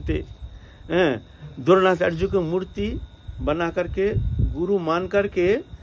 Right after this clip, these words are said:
बाण विद्या, हैं, धनुर्विद्या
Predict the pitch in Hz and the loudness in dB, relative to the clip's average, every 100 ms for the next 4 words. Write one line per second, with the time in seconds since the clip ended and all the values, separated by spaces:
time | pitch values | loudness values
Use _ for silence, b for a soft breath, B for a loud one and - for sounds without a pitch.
0 | B B B - 117 107 156 202 185 151 | B B B -10 -8 0 4 6 6 0
1 | 131 113 110 - 139 180 104 - - - | 2 2 2 0 -2 -2 -4 -8 -12 -20
2 | - - - - 104 104 117 170 156 127 | -20 -20 -16 -10 -8 -4 0 2 0 0
3 | 135 - | 0 2